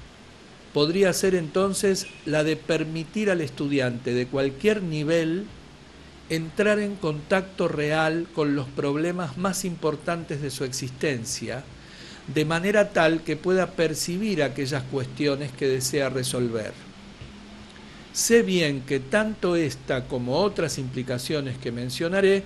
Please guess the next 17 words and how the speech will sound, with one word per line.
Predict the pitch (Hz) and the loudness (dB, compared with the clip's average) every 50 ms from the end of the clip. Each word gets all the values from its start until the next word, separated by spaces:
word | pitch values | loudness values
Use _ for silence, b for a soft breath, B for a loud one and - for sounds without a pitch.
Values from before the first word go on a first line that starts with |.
| B B B B B B | B B B B B B
se | B - - 170 | B 0 2 2
oponen | 165 156 - - 190 190 185 190 185 180 180 170 - | 2 2 2 2 2 4 4 2 0 -2 -4 -4 0
totalmente | 175 156 151 - 190 180 190 190 185 175 175 175 175 175 175 185 | 0 0 2 2 4 4 4 4 2 0 -2 -2 -2 0 0 0
a | 170 | 0
las | 160 135 131 | 0 -2 -4
tendencias | 131 151 139 135 131 147 156 156 147 - 160 139 - | -4 -4 -4 0 0 0 0 0 -2 -2 -4 -2 -2
actuales | 139 127 131 - 147 139 139 143 139 127 | -4 -6 -4 -2 0 0 2 0 0 0
de | 131 | -2
nuestra | 123 120 127 123 127 - 131 120 | -4 -4 -4 -6 -4 -4 -6 -4
cultura. | - 127 117 117 110 - 120 110 104 101 98 98 - - B B B B B B B B B B | -2 -2 -2 -2 -4 -6 -8 -8 -6 -6 -8 -8 -10 -12 B B B B B B B B B B
Más | - 143 147 135 - | -4 -2 -2 0 2
adelante | 160 165 160 165 165 156 156 156 - 175 170 175 170 - - - - 131 | 2 2 2 2 2 0 -2 -2 -2 0 0 0 -2 -4 -8 -10 -8 -6
me | 131 131 | -4 -4
referiré | 127 127 127 123 - 123 123 123 123 127 120 110 104 110 - - 120 | -4 -4 -4 -6 -6 -4 -4 -2 -2 -2 -2 -4 -4 -6 -8 -10 -10
a | 113 113 | -8 -8
ese | 113 110 - - 117 | -8 -8 -8 -8 -10
tema. | - - 104 98 - - 78 | -10 -10 -10 -10 -10 -12 -14